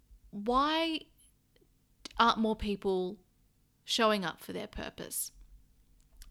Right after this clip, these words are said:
Well, this is the reason. Because purpose is something we receive, and it's not something that we decide, often we will judge the purpose as not being good enough.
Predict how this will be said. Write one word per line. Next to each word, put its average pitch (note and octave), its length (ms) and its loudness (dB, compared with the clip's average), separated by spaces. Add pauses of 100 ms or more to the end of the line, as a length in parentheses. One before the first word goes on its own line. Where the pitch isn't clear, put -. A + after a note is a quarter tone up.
Well, A#3+ 120 2
this D4+ 180 2
is E4 140 -2
the E4 120 0
reason. F#3 540 -2 (960)
Because E4+ 640 2
purpose C4+ 400 6
is B3 100 2
something A3 380 0
we G#3 160 4
receive, G3 880 0 (340)
and B3+ 120 4
it's - 200 -2
not C#4 220 2
something C#4+ 360 0
that - 200 -2
we G#3+ 160 2
decide, - 840 0 (420)
often B3 560 4
we B3+ 140 2
will B3+ 260 -2
judge A#3 640 4
the G3 160 -2
purpose F#3+ 500 -2
as G3+ 200 -4
not A3 300 2
being A3 220 0
good G3 200 -2
enough. - 500 -8